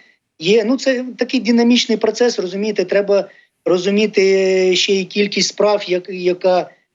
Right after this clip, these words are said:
була до цього в провадженні суду, так? І ще треба розуміти, скільки справ, е, поліція не направляє до суду.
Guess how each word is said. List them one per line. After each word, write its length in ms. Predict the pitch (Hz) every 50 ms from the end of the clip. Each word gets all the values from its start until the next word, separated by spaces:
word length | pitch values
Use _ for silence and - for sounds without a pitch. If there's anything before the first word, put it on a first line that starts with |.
| _ _ _
була 240 | 165 190 190 185 180
до 180 | 175 - 202 185
цього 720 | - - - 226 254 262 220 190 190 185 180 175 170 160
в 40 | 156
провадженні 1200 | - - 170 175 175 175 165 156 147 165 170 160 160 165 160 160 160 160 156 160 160 160 156 156 147 - _ _ _ _ _ _ _ _ _
суду, 300 | 190 170 160 135 143 143
так? 360 | 139 185 185 185 185 185 - -
І 120 | 180 160 160
ще 260 | - - 208 208 202
треба 300 | 202 202 202 190 190 196
розуміти, 680 | 196 185 165 185 185 202 214 208 - 196 190 185 180 - - _ _
скільки 400 | - - - 208 202 - - 185
справ, 440 | - - - 190 196 190 185 - -
е, 140 | 190 185 180
поліція 520 | 185 190 180 196 202 196 - 190 190 185
не 200 | 180 196 208 196
направляє 640 | 185 165 139 - 160 156 151 151 147 143 135 131
до 160 | 127 127 143 131
суду. 360 | - - 127 113 110 107